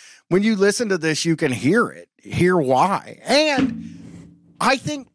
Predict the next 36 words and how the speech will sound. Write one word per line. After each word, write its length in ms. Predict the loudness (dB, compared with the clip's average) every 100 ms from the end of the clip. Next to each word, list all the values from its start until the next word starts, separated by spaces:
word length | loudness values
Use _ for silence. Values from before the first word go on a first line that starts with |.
| -8
now 640 | -4 -2 0 2 0 -2 -8 _ _ _ -2
that 280 | 0 0 0
I've 220 | -2 0
listened 400 | -2 -2 -4 -2
to 220 | 2 2
'em 260 | 2 0 -4 _ _ _ _ _ _ _ -4
and 140 | 0
I've 220 | 2 0 -2
read 180 | -2
the 140 | -2 -4
articles 560 | 0 2 0 -2 -6
about 400 | -4 -4 -4 -2
'em, 160 | -2 -4 -8 _
I 120 | -4
think 240 | -2 -4 -2
I 80 |
have, 480 | -4 0 0 0 0
like, 220 | 0 0
a 80 | 0
way 420 | 0 2 2 2
better 440 | 2 0 0 0 -2
understanding 920 | -4 -2 -6 -8 -6 -4 -4 -4 -6
of 180 | -6 -2
what 260 | -2 0
they 100 | -2
were 160 | 0 -2
doing 380 | 0 0 0 0
and 140 | -2
who 180 | 0 0
they 200 | 0 -2
were. 400 | 0 2 0 -2 -10 -16 -8
And 140 | -4 -2
I 100 | -2
think 240 | -4 0
I 60 | 0
res-, 340 | 0 -2 -4